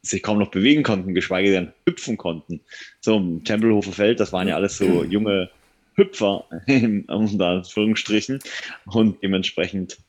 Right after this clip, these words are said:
Speaker 2: Ja,
Speaker 1: äh,
Speaker 2: aber
Speaker 1: die haben ja auch noch ein bisschen mehr Energie als wir, ja.
Speaker 2: Danny sprach ja gerade an, äh, Rammstein. Rammstein ist ja auch sehr durch, äh, durch, durchgemixte Publikum. Also es gibt ja immer mal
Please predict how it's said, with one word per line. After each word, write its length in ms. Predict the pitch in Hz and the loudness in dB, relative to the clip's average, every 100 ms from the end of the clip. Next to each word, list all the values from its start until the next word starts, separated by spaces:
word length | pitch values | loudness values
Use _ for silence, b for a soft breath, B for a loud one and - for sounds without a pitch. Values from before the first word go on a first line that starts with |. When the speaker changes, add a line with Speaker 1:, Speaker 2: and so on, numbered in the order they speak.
| b | b
Speaker 2:
Ja, 180 | 233 269 92 | 0 2 4
Speaker 1:
äh, 40 | |
Speaker 2:
aber 160 | - - | 4 0
Speaker 1:
die 80 | |
haben 120 | 101 120 | -2 0
ja 60 | |
auch 100 | 123 | 2
noch 80 | 104 | 2
ein 100 | 101 | 0
bisschen 260 | 143 165 143 | 2 2 4
mehr 120 | 127 | 4
Energie 320 | 117 104 120 | 4 4 2
als 200 | 90 80 | 2 0
wir, 160 | 87 78 | -4 -4
ja. 240 | 78 104 110 | -4 -6 -8
Speaker 2:
Danny 260 | 208 226 - | 4 6 6
sprach 320 | - 202 214 | 4 -6 -4
ja 100 | 247 | -4
gerade 300 | 214 202 233 | -4 -4 -4
an, 300 | 202 240 254 | -2 -2 -2
äh, 640 | 202 226 220 208 202 202 190 | -4 -4 -2 -4 -4 -6 -8
Rammstein. 640 | 165 196 233 - 262 285 | -8 -8 -8 -6 -6 -6
Rammstein 420 | 214 240 - 240 | -8 -10 -10 -10
ist 160 | 247 214 | -10 -10
ja 60 | 226 | -12
auch 240 | 262 294 | -12 -14
sehr 260 | - 226 240 | -14 -12 -10
durch, 420 | - 262 - - _ _ - | -10 -12 -12 -16 _ _ -20
äh, 260 | - - - | -20 -20 -14
durch, 240 | 226 220 | -10 -8
durchgemixte 720 | 190 233 208 262 285 - - - | -4 -4 -2 -6 -8 -14 -20 -20
Publikum. 500 | - 294 - 302 - _ _ _ _ _ B B B | -16 -16 -14 -14 -16 _ _ _ _ _ B B B
Also 180 | 226 190 | -2 2
es 80 | 214 | 2
gibt 200 | 214 196 | 2 -2
ja 100 | 247 | -2
immer 280 | - 185 214 | -2 2 2
mal 280 | 180 156 | 2 -2